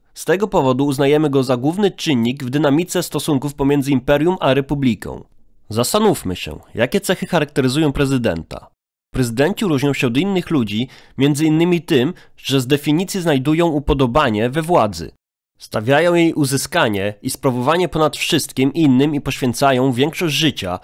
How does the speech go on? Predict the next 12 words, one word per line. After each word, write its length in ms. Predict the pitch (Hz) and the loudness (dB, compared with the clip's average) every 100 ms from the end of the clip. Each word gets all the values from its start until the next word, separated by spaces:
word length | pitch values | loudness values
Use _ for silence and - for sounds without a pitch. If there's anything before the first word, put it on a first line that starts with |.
| - - | -14 -4
na 160 | 120 143 | 0 2
jej 180 | 156 151 | 2 2
zdobycie. 600 | 143 131 117 - - - _ _ - | 0 0 -2 -4 -12 -16 _ _ -18
Wiedza 380 | 104 117 160 208 | -4 0 2 0
i 80 | 208 | 2
instynkt 460 | 156 175 - 160 | 2 2 -2 -4
prezydenta 640 | - 147 139 139 113 98 107 | -2 -2 0 0 0 0 -2
są 180 | 127 | -2
tak 160 | 120 - | -2 -2
nakierowane 540 | 208 202 160 147 151 | -2 0 0 2 2
na 140 | 143 127 | 2 2
władzę, 500 | 123 101 101 98 | 2 0 0 -2